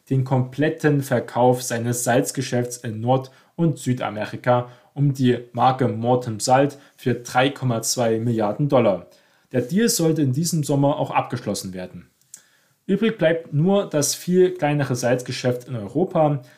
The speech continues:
das zuletzt auf einen Umsatz von vierhundert Millionen Euro kam. Das amerikanische Geschäft erwirtschaftete einen Umsatz von eins Komma fünf Milliarden Euro und ein operatives Ergebnis von zweihundertdreißig Millionen. Der Verkauf war nötig geworden,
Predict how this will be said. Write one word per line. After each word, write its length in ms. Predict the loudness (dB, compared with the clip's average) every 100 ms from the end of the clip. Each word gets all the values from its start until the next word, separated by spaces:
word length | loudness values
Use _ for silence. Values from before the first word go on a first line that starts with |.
| _
das 200 | -2 -2
zuletzt 360 | 0 0 0 -2
auf 120 | -4
einen 200 | -2 -4
Umsatz 480 | 0 0 2 2 0
von 260 | -2 -2
vierhundert 500 | -4 -2 0 2 2
Millionen 280 | 2 2 2
Euro 300 | 0 -2 -2
kam. 360 | -6 -10 -14 -16 _ _ _ _ _
Das 120 | -4
amerikanische 680 | 0 0 0 -2 -2 -2 -2
Geschäft 340 | 0 0 0
erwirtschaftete 560 | -2 -2 0 -2 -2 -2
einen 160 | -2 -2
Umsatz 500 | -2 0 0 0 -4
von 260 | -10 -8
eins 220 | -6 -6
Komma 160 | -6 -6
fünf 260 | -4 -4 -2
Milliarden 380 | 0 2 0
Euro 520 | -2 -2 2 2 0 -4 _ _
und 140 | -4 -2
ein 100 | 0
operatives 640 | 0 0 0 0 0 0
Ergebnis 560 | -2 -2 0 0 -2 -2
von 220 | -4 -4
zweihundertdreißig 880 | -2 0 0 -2 -4 -4 -4 -4 -2
Millionen. 400 | 0 0 -4 -8 _ _ _ _ _ _ -6
Der 80 | -2
Verkauf 600 | 0 2 4 2 0 -2
war 80 | 0
nötig 320 | 2 0 -2
geworden, 600 | 0 2 2 0 -2